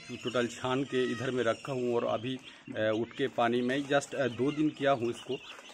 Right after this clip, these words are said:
और ये अभी आप देख पा रहे हैं कि चल के फीड इनटेक कर रहा है और पानी भी पी रहा है। तो इस तरह से आपको, अ, मेंटेन करना है अगर आपके, अ, फार्म में जो नार्व प्रॉब्लम, अ, हो रहा है। और आप देख पा रहे हैं, मैं इसके लिए मेडिकेशन, अ,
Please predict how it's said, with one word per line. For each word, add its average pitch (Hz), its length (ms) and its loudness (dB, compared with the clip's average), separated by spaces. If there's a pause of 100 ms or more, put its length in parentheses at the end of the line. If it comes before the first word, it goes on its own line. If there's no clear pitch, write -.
और 107 480 2
ये 123 160 0
अभी 131 540 0
आप 120 120 -2
देख 117 340 -2
पा 123 80 4
रहे 120 120 4
हैं 117 80 2
कि 120 160 -2
चल 117 280 0
के 123 140 -4
फीड 120 220 -6
इनटेक 117 320 -2
कर 110 140 2
रहा 110 80 2
है 110 60 4
और 107 160 -2
पानी 110 180 2
भी 113 120 0
पी 110 160 -4
रहा 107 100 0
है। 110 80 -4
तो 156 80 -4
इस - 260 -4
तरह 170 160 2
से 180 120 -2
आपको, 165 340 0 (320)
अ, 113 120 2
मेंटेन 139 380 2
करना 139 360 4
है 123 200 0
अगर 120 320 2
आपके, 120 520 2
अ, - 20 2
फार्म 120 340 0
में 120 220 0 (300)
जो 120 120 0
नार्व 113 280 2
प्रॉब्लम, 113 440 0
अ, 110 240 -4 (100)
हो 127 80 2
रहा 117 160 4
है। 104 140 -2 (360)
और 110 180 2
आप 117 180 -2
देख 123 340 2
पा 147 80 4
रहे 123 100 6
हैं, 147 100 0 (1120)
मैं 120 120 4
इसके 127 280 4
लिए 147 180 6
मेडिकेशन, 139 540 4
अ, - 40 -2